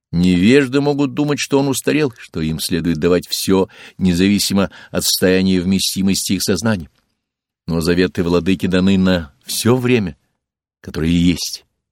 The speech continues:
и потому ненарушимы. Конечно, ими можно и пренебречь,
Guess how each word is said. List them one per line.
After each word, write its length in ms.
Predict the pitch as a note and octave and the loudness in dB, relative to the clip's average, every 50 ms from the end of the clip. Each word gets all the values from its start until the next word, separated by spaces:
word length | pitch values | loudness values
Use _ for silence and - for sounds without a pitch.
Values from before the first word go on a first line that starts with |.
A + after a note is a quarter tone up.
| _ _ _ _ _ _ - | _ _ _ _ _ _ -14
и 40 | - | -12
потому 220 | F2+ - E2+ F2 | -8 -4 -2 0
ненарушимы. 760 | F2 F2+ F2+ F2+ F#2 F#2 F#2+ - - - C#3+ C#3+ - B2 - _ _ _ _ _ _ _ _ _ _ _ _ _ _ _ _ _ _ | 2 2 2 2 2 2 0 0 -2 0 0 0 0 -2 -6 _ _ _ _ _ _ _ _ _ _ _ _ _ _ _ _ _ _
Конечно, 480 | - - D#2+ F2+ G2+ C#3+ - - G#2 F#2+ | -8 -2 0 2 2 2 0 0 0 0
ими 180 | F#2+ F#2+ F#2+ | 2 2 2
можно 280 | F#2+ G2+ G2+ F2+ E2+ F#2+ | 2 2 0 0 0 -2
и 60 | F2+ | -2
пренебречь, 720 | - E2+ D#2+ D#2 D#2 D2+ C2+ - C3 C3 A#2+ - - - | -2 -4 -6 -4 -4 -4 -2 -2 -2 -2 -2 -6 -14 -18